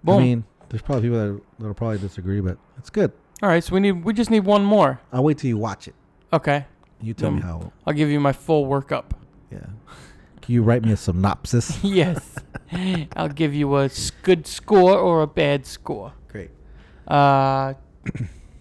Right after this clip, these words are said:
Speaker 1: right, so we need one more
Speaker 2: One
Speaker 1: Christmas
Speaker 2: more
Speaker 1: movie.
Speaker 2: Christmas movie
Speaker 1: What,
Speaker 2: that,
Speaker 1: um,
Speaker 2: uh, I still don't know what the name of that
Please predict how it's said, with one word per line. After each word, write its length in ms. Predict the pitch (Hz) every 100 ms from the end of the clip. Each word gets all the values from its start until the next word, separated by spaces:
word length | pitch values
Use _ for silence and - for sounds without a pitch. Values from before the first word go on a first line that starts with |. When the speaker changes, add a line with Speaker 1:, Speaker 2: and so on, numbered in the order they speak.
| - -
Speaker 1:
right, 260 | 156 139 127
so 120 | 165
we 60 | 196
need 140 | 220
one 180 | 214 240
more 180 | 226 190
Speaker 2:
One 160 | 120
Speaker 1:
Christmas 140 | 120 120
Speaker 2:
more 280 | 120 117 117
Speaker 1:
movie. 80 | 135
Speaker 2:
Christmas 380 | 117 117 104
movie 240 | 123 123 127
Speaker 1:
What, 180 | 175 214
Speaker 2:
that, 420 | 202 202 202 -
Speaker 1:
um, 920 | 151 147 143 143 139 135 101 98 90
Speaker 2:
uh, 840 | 85 _ - - - - _ -
I 40 | 101
still 180 | - 135
don't 120 | 120
know 100 | 117
what 140 | 107
the 80 | 95
name 180 | 104 104
of 80 |
that 140 | 98